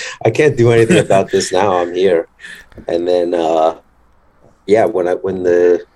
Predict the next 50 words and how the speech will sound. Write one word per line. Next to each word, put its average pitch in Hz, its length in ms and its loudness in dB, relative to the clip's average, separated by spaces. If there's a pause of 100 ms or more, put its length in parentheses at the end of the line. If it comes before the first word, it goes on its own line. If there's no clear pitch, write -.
(160)
when 85 200 -8
the 82 60 -6
guy's 90 360 -2
like, 82 300 -4 (140)
"Are 80 100 0
you 85 180 -2
ready?" 104 420 0 (1300)
I'm 120 60 -2
like, 117 560 0 (640)
"Yeah, 131 180 4
well, 92 220 2
we 92 160 -4
just 98 200 -4
have 87 180 -2
to - 80 -20
do 87 140 0
it 85 60 2
now." 95 120 2
Like, 131 160 2
once 180 180 2
you, - 100 -10
if 139 140 -2
you 147 80 0
have 180 160 0
enough 127 200 -2
hard 110 300 -2
sparring 110 420 -2
rounds, 143 360 -4 (200)
it's 120 200 -8
not 117 260 -2
that 98 180 -2
weird 85 320 -10 (240)
because, 95 460 -2
uh, 80 600 -2 (220)
if - 200 -2
you 143 80 0
go, 113 220 2
if, - 200 -4 (120)
like, 92 120 -2
I 104 80 2
have 107 360 2
had 95 180 0
to 87 60 -6
travel 90 440 0
a 80 40 -6
good 90 180 0
amount 85 380 -4
to, 92 140 -6
for 85 200 -4
training 95 500 0